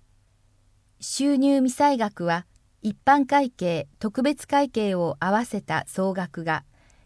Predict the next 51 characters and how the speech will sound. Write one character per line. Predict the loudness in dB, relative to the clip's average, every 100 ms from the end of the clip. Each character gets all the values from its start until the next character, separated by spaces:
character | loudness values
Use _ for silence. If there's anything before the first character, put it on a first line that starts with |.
| _
百 | -4 -4 -2 -4 -2
十 | -2 0 0
億 | -2 -2 0
円 | 2 2
を | 0 0
超 | -2
え |
て | 0 -2
お | -2
り、 | -6 -8 _ _ _ _
そ | -4 2
の | 4 4
減 | 4 2
少 | 2 2
に | 4
向 | 2
け | 0
た | -2 -4 -4
一 | -6 -6
層 | -2 0 4
の | 4
努 | 4 2
力 | 2 -2
が | -2 -2
望 | -2 -2 0
ま | 0
れ | -4
る。 | -6 -10 _ _ _ _ _ _ _ _ _ _ _ _
一 | -8 _
般 | 4 4
会 | 2 0
計 | 0 -2
歳 | 2 0 0
出 | -8 -8 -4
で | -2
は、 | 0 -2 -6 _ _ _ _ _
扶 | -6
助 | 0 -2
費 | 0 0
の | 0
増 | 0 -4
加 | -2 -2
に | 0
よ | -2
り、 | -4 -8 _ _ _ _ -4
義 | 2 2
務 | 2
的 | -2 -6
経 | -2 -2
費 | 0 -2
が | 0 -2